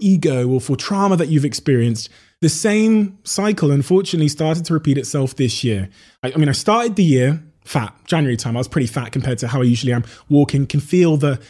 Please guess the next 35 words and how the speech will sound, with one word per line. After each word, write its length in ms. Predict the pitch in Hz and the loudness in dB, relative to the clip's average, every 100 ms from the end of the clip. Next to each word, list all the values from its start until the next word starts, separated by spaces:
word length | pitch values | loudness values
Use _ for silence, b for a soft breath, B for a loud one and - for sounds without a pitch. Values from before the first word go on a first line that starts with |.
| B - | B -2
the 80 | |
little 220 | 151 139 131 | 2 2 2
rolls 500 | 143 139 131 123 139 | 2 2 2 2 2
on 80 | |
my 100 | 131 | 2
belly 280 | 123 131 123 | 2 2 0
shaking 420 | 113 131 123 131 | 0 0 0 0
as 100 | 117 | 0
I 60 | 120 | 0
walk, 300 | 117 117 113 | 2 0 2
and 80 | 135 | 0
I'm 80 | 127 B | -2 B
wearing 260 | 147 147 143 | 0 2 2
slightly 320 | - 135 131 | 0 0 0
baggier 420 | 135 131 127 117 | 0 0 2 0
clothes. 500 | 113 135 113 107 110 B B B - | 0 0 2 2 0 B B B -2
By 140 | 156 156 | -2 0
August, 680 | 233 277 196 156 170 - 156 | 2 4 6 4 4 -4 -2
I 80 | 156 | 2
was 160 | 151 | 4
in 100 | 160 | 4
the 60 | 151 | 2
best 300 | 143 165 - | 2 0 0
shape 240 | 175 143 | 0 2
of 140 | 156 151 | 2 2
my 140 | 143 | 2
entire 760 | 139 135 - - 180 139 123 139 - | 2 0 -2 -4 2 2 2 -4 -2
life, 380 | 131 110 101 120 | 0 0 -2 -2
right? 320 | 139 185 180 | 0 0 0
Because 220 | 151 143 | -2 2
of 100 | 135 | 2
a, 120 | 135 - | 0 -2
a, 120 | 147 - | -6 -2
an 80 | 139 | -4
obsessive 880 | 127 - 220 - - 156 143 123 | -4 -4 -6 -6 -2 2 2 -2